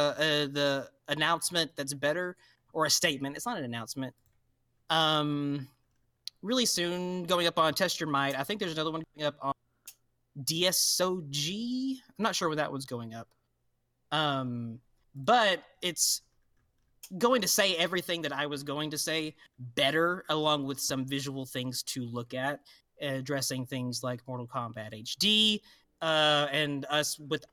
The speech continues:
iBallistic, the guys who did that stuff back then, the T R M K H D guys. Um, we're all those guys. We have new people on that we picked up over the years. Uh, we hooked up with another developer to make another game, and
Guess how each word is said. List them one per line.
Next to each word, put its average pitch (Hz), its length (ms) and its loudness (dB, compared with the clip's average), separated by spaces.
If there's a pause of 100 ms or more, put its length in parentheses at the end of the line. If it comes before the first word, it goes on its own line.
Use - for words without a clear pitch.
(160)
iBallistic, 160 800 2
the 147 180 0 (100)
guys 143 280 4
who 143 80 -4
did 147 280 0
that 160 200 4
stuff 175 300 2
back 175 220 0
then, 175 180 -4
the 160 60 -6
T 151 160 -4
R 147 120 0
M 147 100 -4
K 151 180 -6
H 147 140 -8
D 147 80 -12
guys. 175 260 -8 (500)
Um, 139 640 2 (400)
we're 165 260 4
all 165 160 4
those 175 200 2
guys. 151 440 4
We 147 120 -2
have 147 440 0
new 160 240 -4
people 156 400 -4
on 139 220 2
that 139 60 -2
we 139 60 -2
picked 143 200 -6
up 143 120 -2
over 131 220 -4
the 127 80 -8
years. 127 320 -10 (500)
Uh, 135 320 0
we 139 80 -4
hooked 180 200 0
up 156 80 2
with 147 80 -4
another 160 240 4
developer 165 520 2
to 147 120 -10
make 147 140 -2
another 156 340 2
game, 131 280 0
and - 20 0